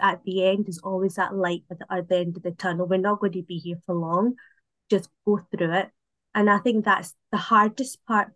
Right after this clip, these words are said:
that I learned over the years. I never used to like being uncomfortable. I didn't used to like, I never used to like a lot of things, but I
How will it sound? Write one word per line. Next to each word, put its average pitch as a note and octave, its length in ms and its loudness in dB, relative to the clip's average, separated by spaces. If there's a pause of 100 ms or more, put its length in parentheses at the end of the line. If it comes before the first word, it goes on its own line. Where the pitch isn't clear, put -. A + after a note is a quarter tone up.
that G3+ 360 2 (100)
I E3+ 240 -4 (120)
learned G3 320 -2
over F#3+ 240 -2
the F#3+ 140 -4
years. G3 540 -2 (320)
I A#3+ 60 -2
never B3+ 200 4
used A#3 140 0
to A#3 60 -2
like G#3+ 260 0
being C4 220 -2
uncomfortable. A#3 920 -2 (320)
I G3+ 80 2
didn't F3 400 -2
used G3 260 -4
to G#3 60 -4
like, F#3 380 -4 (640)
I B3 40 0
never C4+ 200 6
used - 160 -2
to G3 60 0
like F#3 160 0
a F#3+ 40 4
lot F3+ 200 4
of A3 80 0 (100)
things, B3+ 360 2
but G3 440 2
I F3+ 60 -14